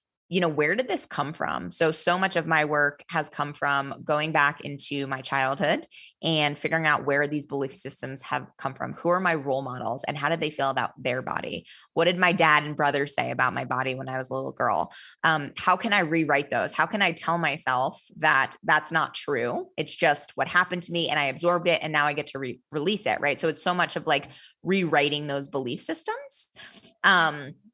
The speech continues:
and kind of digging into that and really, and it's really vulnerable. It's really scary, and it takes time to integrate and to really get clear on, "Okay, this was my past. This is how I've been acting based on that experience. And how do I rewrite that?" Patterns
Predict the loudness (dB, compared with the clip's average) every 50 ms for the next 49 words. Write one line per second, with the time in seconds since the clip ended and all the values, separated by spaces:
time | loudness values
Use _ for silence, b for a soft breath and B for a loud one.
0 | _ _ _ _ -6 -4 -2 -2 0 2 2 0 0 2 0 0 0 2 -2 -2
1 | -2 -4 -4 -4 -8 -10 -8 -8 -8 -8 -4 -4 -4 -4 -2 0 0 2 4 4
2 | 4 4 4 2 2 2 0 -2 -2 -2 -4 -4 -4 -4 -2 -4 -2 0 2 2
3 | 2 4 2 2 2 0 -2 0 -2 -4 -4 -2 -2 0 0 0 0 -2 -2 -4
4 | -6 -4 -4 -2 -2 -2 -2 -4 -4 -6 -4 -4 -4 -4 -4 -4 -4 -2 -2 -2
5 | -2 0 0 0 -2 -4 -8 -8 -6 -6 -8 -2 -2 -2 -2 -2 -4 -8 -14 -16
6 | _ _ -8 -6 -4 -4 -4 -4 -6 -6 -6 -8 -8 -8 -10 -8 _ -6 -4 -4
7 | -4 -6 -6 -4 -4 -2 -2 -2 -2 -2 -2 -2 -6 -6 -2 0 0 2 2 0
8 | 0 0 -2 -2 -4 -8 -14 b b b b b b b b b _ 2 4 4
9 | 6 6 4 2 -2 -4 -2 0 0 0 0 -2 -2 0 0 0 2 2 4 4
10 | 4 4 2 -2 -4 -8 -10 -8 -6 -4 -4 -4 0 2 4 4 4 2 2 -2
11 | -2 2 4 4 4 4 2 0 0 0 0 2 2 2 2 2 0 0 0 0
12 | 2 4 4 4 2 2 0 -2 -4 -2 0 0 2 2 0 0 -2 -2 -4 -4
13 | -4 0 2 2 4 4 4 2 2 0 0 0 0 0 0 0 -2 -2 -2 -2
14 | -2 0 0 0 0 -2 -6 -10